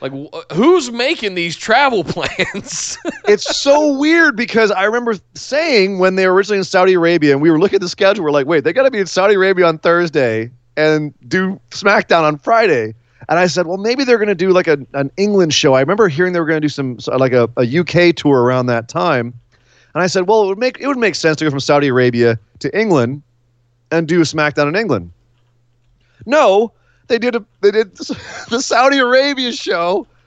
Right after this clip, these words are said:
Speaker 2: flew them to New York, or tried to, were late, missed
Speaker 1: Failed,
Speaker 2: the show.
Speaker 1: failed miserably doing so.
Speaker 2: Failed because, you know, it was a stupid idea. And then a week later, they fly them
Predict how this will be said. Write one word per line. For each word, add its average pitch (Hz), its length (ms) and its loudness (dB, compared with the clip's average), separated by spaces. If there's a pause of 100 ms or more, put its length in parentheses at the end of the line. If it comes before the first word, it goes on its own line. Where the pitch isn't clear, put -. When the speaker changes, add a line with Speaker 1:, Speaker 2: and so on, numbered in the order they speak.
(100)
Speaker 2:
flew 285 460 -2
them 302 180 2
to 277 120 0
New 269 80 0
York, 233 480 2 (100)
or 165 120 0 (160)
tried 208 560 0
to, 135 460 -6 (280)
were 180 320 0
late, 190 500 2
missed 170 300 0
Speaker 1:
Failed, 190 260 2
Speaker 2:
the 175 40 -8
show. 208 160 -2
Speaker 1:
failed 180 260 4
miserably 170 520 -2
doing 135 320 -4
so. 117 120 -10
Speaker 2:
Failed 208 420 0
because, 175 560 -4
you 208 100 -4
know, 165 340 2 (100)
it 165 80 -2
was 170 160 0
a 151 80 -4
stupid 202 460 -2
idea. 151 600 0 (540)
And 220 200 0
then 254 440 2 (320)
a 214 100 2
week 262 280 -2
later, 233 500 0
they 240 140 0
fly 392 360 2
them 494 120 2